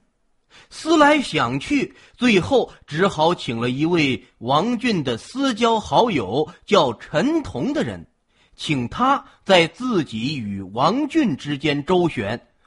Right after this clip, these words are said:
务必把王俊请出来。陈同在王俊家里待了好久，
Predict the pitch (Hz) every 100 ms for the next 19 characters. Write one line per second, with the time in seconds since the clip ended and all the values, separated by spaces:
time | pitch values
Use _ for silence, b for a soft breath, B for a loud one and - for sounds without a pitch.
0 | - 240 226 170 226 - b b _ 139
1 | 131 147 180 175 151 - 113 110 156 165
2 | _ _ _ _ _ _ _ _ _ _
3 | _ _ _ - - 233 330 - 135 180
4 | 339 339 _ b b b - 247 190 165
5 | 165 240 311 320 220 143 196 190 120 90
6 | 160 175 135 - - 120 269 135 87